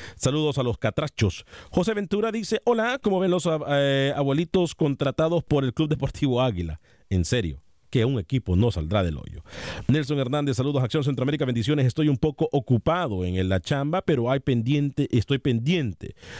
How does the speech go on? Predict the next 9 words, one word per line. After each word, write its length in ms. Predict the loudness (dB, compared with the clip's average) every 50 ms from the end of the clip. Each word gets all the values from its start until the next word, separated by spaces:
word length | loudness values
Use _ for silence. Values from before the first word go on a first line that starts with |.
| -10 -2 0
de 120 | 2 2
lo 100 | 2 2 0
que 80 | -2
puedo". 400 | 0 0 2 2 2 0 -2 -4 -8 -14 -20 _ _ _ _ _ 0
Eh, 1080 | 2 4 4 4 4 4 4 4 4 2 2 2 2 2 2 2 2 2 2 0 0 0
¿cómo 200 | -2 -2 0 0
va 120 | 0 -2 -2
mi 100 | -2 -4
selecta? 600 | -2 -2 0 0 -2 -2 -4 -6 -6 -6 -6